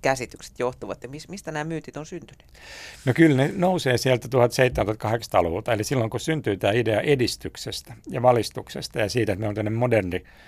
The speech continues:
Speaker 2: moderni niinku hyvä maailma, <laughs> joka, tota, jossa on ihmisoikeudet ja jossa on järki hallitsee ja jossa niinku aluksi tietysti vaan pyritään demokratiaan, että sehän on, sehän on niinku osa sitä tarinaa, kun halutaan luoda tämmönen maailma.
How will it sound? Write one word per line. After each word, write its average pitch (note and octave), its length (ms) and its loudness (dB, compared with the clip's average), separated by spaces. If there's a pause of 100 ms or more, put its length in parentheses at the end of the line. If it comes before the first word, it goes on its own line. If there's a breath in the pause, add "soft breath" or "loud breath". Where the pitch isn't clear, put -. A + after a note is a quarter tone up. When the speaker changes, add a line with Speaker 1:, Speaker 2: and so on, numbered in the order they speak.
(220 soft breath)
Speaker 2:
moderni A#2+ 420 4
niinku F#2 220 -2
hyvä A2+ 240 6
maailma, F2+ 580 2 (300 loud breath)
<laughs> - 160 -14
joka, G2+ 340 4
tota, F2+ 520 4
jossa A#2 280 -2
on G2 60 0
ihmisoikeudet F2+ 840 -2
ja F#2 80 0
jossa F2 340 -2
on F2 240 -2
järki F#2+ 520 0
hallitsee F2+ 720 -2 (500 soft breath)
ja G2 100 0
jossa F2+ 260 -2 (340)
niinku A2 200 0
aluksi G#2 260 4
tietysti G2 220 -2
vaan G2 120 2
pyritään G#2 440 4
demokratiaan, E2+ 640 -4
että - 140 -8
sehän F2 180 -6
on, E2+ 180 -8 (120)
sehän F2+ 220 -4
on F#2 60 -4
niinku F#2+ 160 -2
osa G#2 180 -2
sitä G#2 220 -2
tarinaa, F#2+ 340 0
kun G2+ 160 -6
halutaan A2 440 2
luoda C3 240 4 (100)
tämmönen F2+ 280 -8
maailma. A2 420 -4